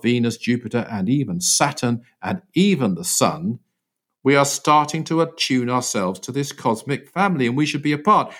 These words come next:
We're a very backward part. We're a delinquent part. But gradually, to a tiny degree, we can become a part of that cosmic family. So today we're moving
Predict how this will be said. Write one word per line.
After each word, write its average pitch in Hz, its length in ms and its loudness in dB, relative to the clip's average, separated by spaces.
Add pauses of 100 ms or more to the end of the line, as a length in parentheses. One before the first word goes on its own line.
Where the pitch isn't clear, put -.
(140)
We're 156 120 4
a 151 40 2
very 165 220 4
backward 196 560 0
part. 113 340 0
We're 151 100 2
a 156 60 2
delinquent 175 680 2
part. 76 340 -10 (320)
But 123 160 -2
gradually, 135 600 2
to 123 120 -6
a 107 60 -4
tiny 175 500 2
degree, 135 600 0 (320)
we 135 100 6
can 131 180 0
become 123 540 2 (240)
a 110 80 -10
part 104 460 2 (260)
of - 140 -4
that 104 260 0
cosmic 92 520 -4 (420)
family. 98 420 -2 (1040)
So 165 200 4
today 190 440 4
we're 147 160 4
moving 147 600 2